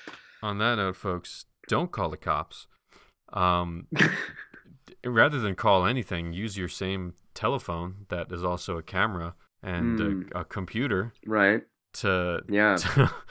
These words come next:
Speaker 1: to visit patreon dot com slash corktaint
Speaker 2: <laughs> There it is. Yep.
Speaker 1: and give us as much money as you can afford to give us.
Speaker 2: Yeah.
Speaker 1: Um,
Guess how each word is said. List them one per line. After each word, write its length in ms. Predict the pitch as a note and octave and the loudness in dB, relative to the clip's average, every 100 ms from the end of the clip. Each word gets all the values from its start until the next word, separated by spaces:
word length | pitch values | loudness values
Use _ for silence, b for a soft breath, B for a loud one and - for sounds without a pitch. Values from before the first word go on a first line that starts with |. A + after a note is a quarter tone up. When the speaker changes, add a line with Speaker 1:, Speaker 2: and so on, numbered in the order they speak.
| B B B - | B B B -6
Speaker 1:
to 140 | - A2 | 0 0
visit 440 | A2 A#2 G#2+ - | 2 2 0 0
patreon 600 | A2 A2+ A#2 G#2 F#2+ F#2 | 2 2 2 2 4 2
dot 220 | F#2 F#2 | 2 2
com 260 | - F#2 F2 | 0 0 2
slash 420 | - E2 E2 - | 2 2 0 -4
corktaint 60 | C3 | -4
Speaker 2:
<laughs> 40 | |
There 200 | G#2+ G#2 | 0 0
it 80 | F#2+ | 0
is. 200 | G2+ - D#2+ - B _ - | -4 -4 -8 -10 B _ 6
Yep. 240 | A2 A2+ | 6 6
Speaker 1:
and 200 | G2+ F#2 | 2 -2
give 160 | G#2 F#2+ | 0 0
us 400 | E2+ E2 - - _ _ A#2+ | 0 -2 -8 -16 _ _ 0
as 160 | B2 | 2
much 280 | C3+ F3 - | 4 2 4
money 260 | C#3 C#3 A2 | 4 4 4
as 100 | F#2+ | 2
you 80 | |
can 120 | F2+ E2+ | 0 -2
afford 360 | - F#2+ E2 | -2 -2 -2
to 40 | D#2 | -4
give 160 | - - | -10 -12
us. 220 | - - - | -14 -14 -6
Speaker 2:
Yeah. 320 | A2+ A2 F#2 D2 - - | -2 2 0 -2 -10 -16
Speaker 1:
Um, 400 | F2+ E2 E2 | -12 -12 -14